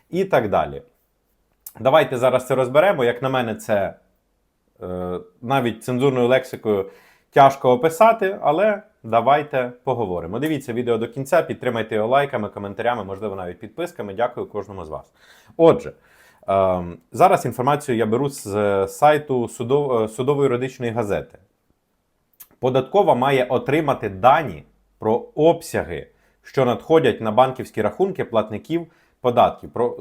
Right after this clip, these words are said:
на обсяги коштів, так? Е, Кабмін вже схвалив бюджетну декларацію.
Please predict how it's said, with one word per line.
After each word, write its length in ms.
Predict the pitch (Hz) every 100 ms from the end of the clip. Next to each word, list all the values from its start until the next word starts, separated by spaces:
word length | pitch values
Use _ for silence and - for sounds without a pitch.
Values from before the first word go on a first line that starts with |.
| 120 -
на 200 | 117 123
обсяги 460 | 135 160 - 135 135
коштів, 440 | 165 143 - 76
так? 340 | - 139 185 - _ _ _ _ _ _ _ _ _
Е, 540 | 110 107 101 98 95 90
Кабмін 400 | 117 117 180 147
вже 240 | 104 131
схвалив 380 | - 117 139 143
бюджетну 380 | 104 120 123 110
декларацію. 640 | 104 101 85 73 -